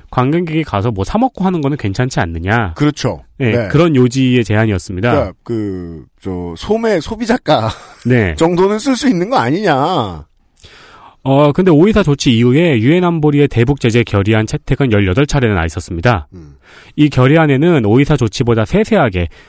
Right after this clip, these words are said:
Speaker 1: 북한과의 교역을 금지하고 있고,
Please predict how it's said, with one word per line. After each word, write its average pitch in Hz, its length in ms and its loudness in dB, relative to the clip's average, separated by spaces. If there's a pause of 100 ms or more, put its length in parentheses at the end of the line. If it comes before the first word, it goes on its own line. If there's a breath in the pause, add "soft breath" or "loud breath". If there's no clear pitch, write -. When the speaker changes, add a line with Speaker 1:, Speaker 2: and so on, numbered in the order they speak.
Speaker 1:
북한과의 139 480 0
교역을 120 380 2
금지하고 104 520 -2
있고, 101 720 0